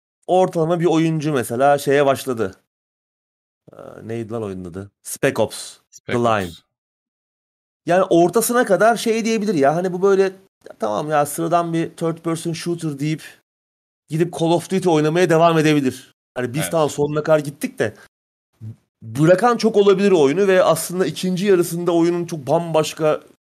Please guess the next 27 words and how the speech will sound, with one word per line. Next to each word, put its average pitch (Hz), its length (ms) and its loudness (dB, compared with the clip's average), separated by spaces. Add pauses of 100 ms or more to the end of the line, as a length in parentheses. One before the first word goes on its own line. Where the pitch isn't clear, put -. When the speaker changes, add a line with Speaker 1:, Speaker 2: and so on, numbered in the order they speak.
(520)
Speaker 1:
inanılmaz 147 760 0
bir, 139 280 0 (580)
bir 127 160 -10
klasik 139 480 -2
haline 139 380 2
dönüştüğünü 139 640 -2 (260)
birçok 160 320 -6
oyuncu 139 600 0 (840)
kaçırmış 170 500 0
olabilir. 160 320 0
Sonradan 156 460 0
kulaktan 160 480 0
dolma 151 480 2
geri 135 200 2
dönüp 127 200 -2
oynamışlardır. 107 840 -4
Biri 123 280 -2
söylemiştir, 113 460 -8
"Ya 107 120 -2
devam 113 260 0
etmedi 110 260 -8
mi? 98 120 -10
Bitirdin 104 300 -10
mi 107 100 -10
ya? 104 100 -8
Keşke 110 280 -14
bitirseydin." 104 520 -12